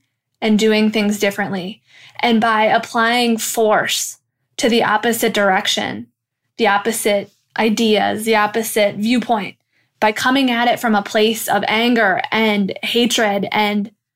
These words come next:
trying to malign them. And it's not gonna fucking work. It's not gonna work.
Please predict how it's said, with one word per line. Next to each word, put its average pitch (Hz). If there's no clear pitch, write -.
trying 226
to 247
malign 226
them. 202
And 226
it's -
not 262
gonna 277
fucking 262
work. 233
It's 254
not 262
gonna 320
work. 226